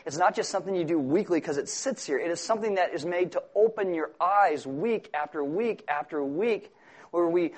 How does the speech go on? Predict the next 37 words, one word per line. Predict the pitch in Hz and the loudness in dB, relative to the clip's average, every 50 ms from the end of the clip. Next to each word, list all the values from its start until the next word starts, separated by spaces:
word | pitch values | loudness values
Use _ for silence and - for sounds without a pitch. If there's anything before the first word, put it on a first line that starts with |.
| - | -10
submit | - - - - - 180 175 190 226 214 | -14 -12 -10 -6 -4 -2 -2 -2 -2 0
our | 160 175 180 | 2 2 2
entire | 165 156 - - - 185 208 202 190 180 | 2 0 -4 -4 2 4 6 8 8 8
lives | 175 185 196 185 175 | 8 8 8 8 6
at | 185 170 | 4 0
his | 156 147 - - | 0 -2 -6 -8
feet, | - - 233 220 190 160 - - - | -8 -4 -2 0 0 -2 -4 -8 -10
and | - 175 | -6 -4
he | 170 156 147 - - - | -4 -4 -6 -6 -2 4
opens | 233 254 262 233 - - 190 175 165 151 135 120 - | 6 6 6 6 4 0 -6 -4 -4 -4 -6 -8 -6
our | - 147 147 - - - | -4 -4 -4 -4 -6 -8
eyes | - 202 214 208 190 160 156 | -6 -6 -4 -4 -6 -6 -8
so | - - - 202 165 | -10 -10 -8 -6 -4
we | 151 151 156 160 | -2 -2 -2 -4
see | - - - - - - 240 233 226 220 | -6 -10 -12 -10 -6 -4 -2 0 0 0
what | 196 156 151 147 | 0 0 0 -2
he | 143 147 | -2 -2
is | 135 120 107 117 | -2 -2 -4 -6
doing. | 98 131 123 117 113 104 92 - _ _ _ _ _ _ _ _ _ _ _ _ _ _ _ - | -8 -8 -8 -8 -8 -12 -16 -18 _ _ _ _ _ _ _ _ _ _ _ _ _ _ _ -8
And | 147 156 | -6 -4
we | 156 | -2
begin | 147 147 151 139 131 131 165 175 175 165 156 | -2 -2 -2 -2 -2 -2 -2 -2 -2 -4 -4
to | - 151 | -4 -4
live | 135 127 127 131 156 160 160 151 139 123 | -4 -2 0 0 2 4 4 4 4 2
and | - - 123 127 127 123 | -2 -6 -6 -6 -4 -2
walk | 131 147 160 151 143 135 - - | 0 2 4 4 2 0 -2 -8
in | 120 117 | -14 -12
his | - 147 147 139 - 131 | -8 -6 -6 -6 -6 -4
world | 127 127 135 135 139 135 127 123 | -4 -2 0 0 2 0 0 0
in | 123 123 | -2 -4
the | 120 | -4
way | 113 113 127 135 139 | -4 -2 -2 0 0
that | 135 127 131 | 0 -2 -2
he | 131 | -4
calls | - - 117 113 113 107 | -2 0 0 0 0 -2
us | 110 104 - | -8 -14 -12
to, | - 123 113 | -8 -8 -8